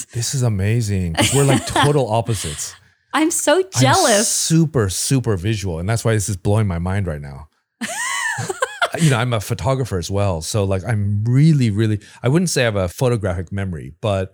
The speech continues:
Speaker 1: from being a photographer for many years, I think very, very visually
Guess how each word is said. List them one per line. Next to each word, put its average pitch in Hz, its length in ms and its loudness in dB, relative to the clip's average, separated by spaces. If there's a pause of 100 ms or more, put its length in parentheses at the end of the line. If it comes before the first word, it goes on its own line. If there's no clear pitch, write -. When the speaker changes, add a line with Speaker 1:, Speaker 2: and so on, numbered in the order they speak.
(140)
Speaker 1:
from 123 580 -4 (240)
being 139 220 2
a 120 60 -2
photographer 104 720 -4
for 95 140 -10
many 107 240 -2
years, 95 520 -4
I 95 140 -6
think 104 340 -6
very, 110 440 -2
very 82 300 -6
visually 73 500 -14